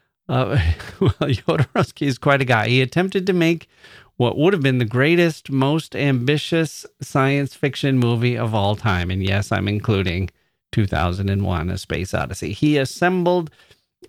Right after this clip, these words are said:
a group of spiritual warriors to be part of the filmmaking efforts, including artists like H R Giger and Moebius, and then actors like Mick Jagger and Orson Welles and Salvador Dali and many others. And, <laughs> and well,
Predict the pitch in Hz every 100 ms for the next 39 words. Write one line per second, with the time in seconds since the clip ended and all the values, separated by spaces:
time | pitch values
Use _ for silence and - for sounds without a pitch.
0 | - 135 165 160 170 143 120 110 - -
1 | - 180 185 180 - 151 135 110 117 139
2 | 165 170 160 170 180 - - 117 123 -
3 | 139 143 143 123 113 - 147 139 135 131
4 | 139 131 123 151 170 170 139 - 151 143
5 | 139 127 _ _ _ - 123 131 151 -
6 | 110 98 - 62 - - 87 117 151 185
7 | 165 160 151 131 92 92 110 113 123 175
8 | 170 156 156 - - - _ _ _ _
9 | _ - 110 - 120 120 123 131 - 139
10 | 127 120 110 123 107 - 170 170 170 165
11 | 156 151 123 - 120 120 - 110 110 139
12 | 165 160 156 151 143 123 101 - 147 135
13 | 131 120 107 110 107 117 113 131 160 160
14 | 156 123 113 131 147 156 151 135 117 113
15 | 123 135 107 90 - - - 165 - 151